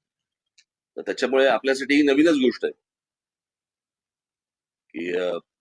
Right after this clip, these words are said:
आजपर्यंत प्रश्नांवरती निवडणुका झाल्या, उत्तरावरती निवडणूक होणारी पहिलीच निवडणूक असेल मला असं वाटतं एखाद्या विषयात. त्याच्यामुळे त्याचं मतदान कसं होईल, काय होईल, प्रत्येक जण कसा घेतोय.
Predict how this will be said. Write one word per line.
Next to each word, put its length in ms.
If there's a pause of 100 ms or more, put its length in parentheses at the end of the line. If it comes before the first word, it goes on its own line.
(180)
आजपर्यंत 520
प्रश्नांवरती 920
निवडणुका 480
झाल्या, 240 (1300)
उत्तरावरती 580
निवडणूक 360
होणारी 260
पहिलीच 400
निवडणूक 340
असेल 240
मला 140
असं 420
वाटतं 200
एखाद्या 300
विषयात. 340 (1160)
त्याच्यामुळे 320
त्याचं 280
मतदान 320
कसं 240
होईल, 220 (640)
काय 160
होईल, 260 (920)
प्रत्येक 300
जण 140
कसा 240
घेतोय. 380